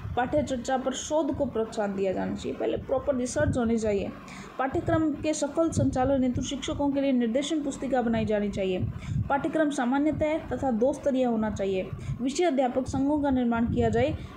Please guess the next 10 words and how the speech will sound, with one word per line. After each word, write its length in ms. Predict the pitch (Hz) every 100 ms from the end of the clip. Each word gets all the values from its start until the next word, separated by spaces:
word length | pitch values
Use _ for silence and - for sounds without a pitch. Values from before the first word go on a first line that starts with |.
| -
जो 120 | 254
पाठ्यक्रम 680 | 254 262 294 311 302 294 247
रचना 280 | 233 262 277
और 100 | 277
सुधार 300 | 254 226 247
संबंधी 420 | 277 254 254 254
कार्यों 300 | 254 247 254
को 100 | 320
अंजाम 600 | - 240 233 220 220 202
दे। 160 | 190